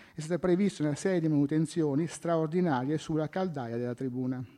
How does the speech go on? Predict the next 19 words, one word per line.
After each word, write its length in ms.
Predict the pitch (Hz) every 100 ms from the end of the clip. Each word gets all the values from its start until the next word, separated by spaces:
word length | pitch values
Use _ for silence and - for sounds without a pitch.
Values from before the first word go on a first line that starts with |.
| _ _ _ _ _ _ _ - - - - - _ _
Per 120 | 143
quanto 240 | 190 175
riguarda 280 | 180 180 175
l'impianto 360 | 170 160 165 160
microfonico 560 | 170 214 - 220 208
è 80 | 208
quello 320 | 156 143 185
che 100 | -
era 120 | 131
in 60 | 151
dotazione 380 | 143 139 - 147
al 80 | 139
centro. 460 | - 156 123 127
Io 160 | 120 151
ho 40 |
assistito 440 | 143 143 - 143 139
a 20 |
diverse 340 | 131 151 -
manifestazioni, 920 | 156 131 143 131 147 - 160 139 120